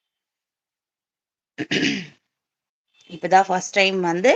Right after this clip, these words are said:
நம்ம இந்த சிலந்தி எப்படி பண்றது அப்படிங்கிறத பார்க்க போறோம். சரிங்களா?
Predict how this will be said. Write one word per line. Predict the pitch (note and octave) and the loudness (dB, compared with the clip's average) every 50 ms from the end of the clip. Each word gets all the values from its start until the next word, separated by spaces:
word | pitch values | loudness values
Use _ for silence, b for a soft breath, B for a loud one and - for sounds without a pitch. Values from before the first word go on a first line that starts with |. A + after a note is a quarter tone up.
| - - B B B B B B B B B - | 0 -2 B B B B B B B B B -8
நம்ம | - - F#3 F#3 | -4 -2 0 2
இந்த | F#3 F#3 F3+ F3+ | 2 0 0 -2
சிலந்தி | F3 - - F#3+ G3 G#3 A3 G#3+ A3 | -2 -2 0 0 2 2 2 2 2
எப்படி | G3 F3+ E3+ F#3 F#3+ | 2 2 2 -2 -2
பண்றது | G3 F3+ F3 E3+ D#3+ E3 D#3+ E3+ F3 | 0 0 0 0 0 -2 0 0 0
அப்படிங்கிறத | E3+ E3 D#3+ E3 D#3+ E3 E3 D#3+ D#3 E3+ A3 A3+ | 0 0 -2 -2 -2 -2 -2 -2 0 -2 -2 0
பார்க்க | - E3+ D#3 D3+ - - - | -2 -4 -4 -4 -10 -14 -12
போறோம். | D3+ D3 D3 - - _ - | -12 -10 -10 -12 -14 _ -14
சரிங்களா? | - - F#3 E3+ E3+ F3 F#3+ A#3 C#4 | -10 -8 -6 -4 -4 0 2 4 4